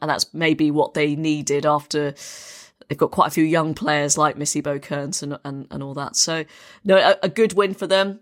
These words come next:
You know, it could have been slightly different. I think Emma Harries hit the bar before they scored their first goal for Reading. So, you know, it's fine margins, but,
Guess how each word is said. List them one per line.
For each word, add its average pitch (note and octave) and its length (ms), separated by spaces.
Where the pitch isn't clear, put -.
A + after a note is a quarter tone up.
You G3+ 100
know, F3 140
it - 200
could G3+ 140
have F#3+ 80
been F#3 100
slightly F#3 260
different. G3 360
I F3 40
think E3+ 140
Emma F3 160
Harries E3 580
hit F#3+ 160
the F3 80
bar D#3+ 380
before D#3+ 560
they D3 140
scored D3 260
their D3+ 120
first D3+ 340
goal D3+ 180
for D#3+ 160
Reading. D3+ 480
So, D3+ 300
you D3+ 160
know, D3 140
it's D3 280
fine D#3+ 320
margins, D#3 580
but, - 360